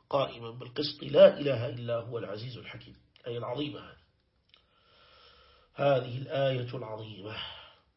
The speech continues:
ففيها أعظم شهادة وأعظم شاهد على أعظم مشهود به. كل شهادات العدل والصدق والحق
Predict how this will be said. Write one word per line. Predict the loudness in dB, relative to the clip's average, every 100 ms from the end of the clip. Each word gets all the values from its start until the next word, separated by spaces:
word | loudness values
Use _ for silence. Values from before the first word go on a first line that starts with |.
| _ _ _ _
ففيها | -12 -8 -2 -2
أعظم | -2 -2 -2 -6 -6
شهادة | -8 -2 -2 -2 -6 -10 _ _ -18
وأعظم | -12 -6 -6 -6 -10 -8
شاهد | -4 -2 -2 -6 -14 -14
على | -10 -10
أعظم | -10 -10 -10 -12 -16
مشهود | -16 -14 -14 -14 -16
به. | -18 -20 _ _ _ _ _ _ -20 _ _ _ _ _ _ _
كل | 0 0 0 0
شهادات | 2 4 4 2 4 2 2
العدل | -4 0 0 -2 -10 -16
والصدق | -14 -8 -4 -4 -6 -12 -18 -18 _
والحق | -10 -4 -4 -6 -16 -20